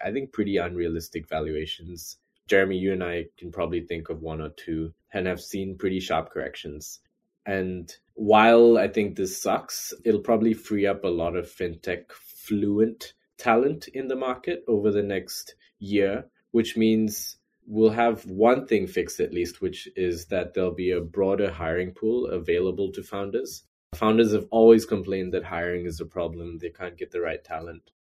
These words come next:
It's also probably gonna be a lot cheaper to hire due to less salary inflation from these late stage fintechs that have had the money, had the capital, and kind of deployed it mostly on hiring the people they wanted to.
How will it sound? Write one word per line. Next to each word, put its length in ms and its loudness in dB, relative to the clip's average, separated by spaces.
It's 160 -6
also 260 2
probably 420 -4
gonna 360 -2
be 200 -4
a 80 0
lot 360 -2
cheaper 540 -10
to 180 -16
hire 500 -4
due 160 -4
to 120 -4
less 300 -4
salary 360 -2
inflation 560 -8
from 460 -8
these 240 -8
late 280 0
stage 360 -4
fintechs 500 -6
that 120 -6
have 220 -6
had 260 6
the 80 8
money, 400 2
had 200 0
the 80 -4
capital, 580 0
and 240 -4
kind 160 -2
of 100 -2
deployed 400 -2
it 160 -2
mostly 400 -6
on 160 -6
hiring 480 -6
the 80 -12
people 340 -10
they 120 -8
wanted 420 -10
to. 160 -20